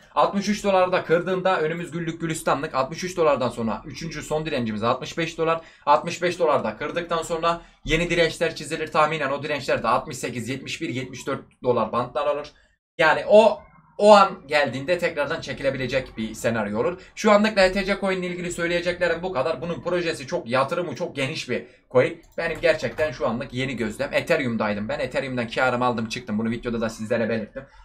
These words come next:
Üç bin üç yüzde stop loss koydum. İki bin yedi yüzden almıştım. Üç bin üç yüzde stopu koydum ben. Sattım. Ethereum çok düşecek dedim. Halen diyorum Ethereum çok düşecek. Ethereum şu anda bakın kaçta? İki bin sekiz yüz otuz altıda.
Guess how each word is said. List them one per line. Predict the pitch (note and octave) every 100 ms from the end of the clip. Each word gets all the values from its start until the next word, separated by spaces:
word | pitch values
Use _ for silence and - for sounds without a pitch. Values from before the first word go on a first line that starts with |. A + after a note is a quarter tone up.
| _
Üç | G3 -
bin | F3+
üç | F#3+ F#3
yüzde | E3 F3
stop | F3 E3+ E3+
loss | E3 -
koydum. | B2 G#2+ F3+ - -
İki | C#3+ C3 -
bin | E3
yedi | E3
yüzden | E3 E3+ C3+
almıştım. | A2 G#2 F#3 F3
Üç | -
bin | F3+
üç | F3+
yüzde | D#3+ D#3+
stopu | D3+ - E3+ C#3+
koydum | F3+ F3+ D#3+ C#3+
ben. | E3+ - -
Sattım. | - F#3 E3+ F#3+ F#3 - -
Ethereum | F3 F#3 D3 A#2
çok | G#2 G3+ -
düşecek | F#3 F#3+ F#3 F3 F3+
dedim. | F3 E3+ -
Halen | - A3 A#3+ G#3+ G3+ F#3
diyorum | F#3+ F#3+ F#3
Ethereum | F3 F#3 F3+ F3
çok | - A3+ A3
düşecek. | F3 E3 D#3+ G3 - - -
Ethereum | F3 E3+ D3+ C3
şu | B2+ D#3+
anda | A#2 G#2+ - - - - _ _ _ _ _
bakın | C#3 A#2 A2+ - _ _
kaçta? | C#3 A#2 - F#2 - _
İki | - C#3
bin | B2+
sekiz | A#2+ B2+ B2+
yüz | A2+
otuz | A#2 -
altıda. | A2+ - -